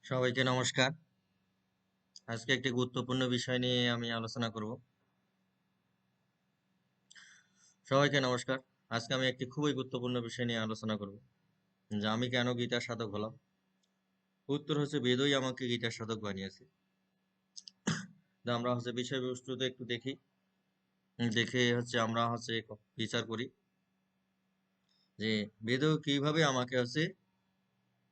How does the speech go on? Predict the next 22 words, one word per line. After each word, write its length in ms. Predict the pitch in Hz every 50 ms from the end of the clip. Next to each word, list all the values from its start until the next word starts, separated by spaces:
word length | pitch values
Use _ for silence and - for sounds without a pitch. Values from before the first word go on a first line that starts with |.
| _ _ _ _ _ _ _ _ _ _ _ _ _ _ _ _ _ -
গীতার 220 | 123 123 135 127
সাধক 240 | - 123 107 117 120
বানিয়ে 320 | 107 110 104 101 104 101
হলো। 220 | 101 101 117 160 - - - _ _ _ _ _ _ _ _ _ _ _ _ _ _ _ _ _ _ _ _
তা 100 | - 113
আমি 160 | 117 131 139
প্রথমে 380 | 131 - 151 - 151 151 151 151
হচ্ছে 540 | 151 151 151 - - 151 147 147 147 143 147 - _ _ _ _ _ _ _ _ _ _ -
বেদ 200 | 110 131 139 -
পাঠক 240 | - 131 123 123 120
ছিলাম, 380 | 123 - 117 107 110 147 165 - _ _ _ _ _ _ _ _ -
যে 140 | 107 104 113
আমাদের 320 | 110 113 120 117 127 123
আদি 180 | 120 113 120 123
ধর্মগ্রন্থ 520 | 117 117 117 113 120 120 120 120 117 113
বেদ। 260 | 117 104 107 110 113 - _ _ _ _ _ _ _ _ _ _ _ _ _ _ _ _ _ - - - - - _ _ -
তা 100 | 117 113
বেদ 260 | 101 139 147 151 147
পড়তে 260 | 143 147 139 - 165 165
পড়তেই 500 | 160 165 165 165 - 165 151 135 127 120
আমি 380 | 120 123 127 123 120 113 117 - - _ _ _ _ _ _ _ _ _ _ -
দেখলাম, 460 | 117 120 113 113 110 104 104 110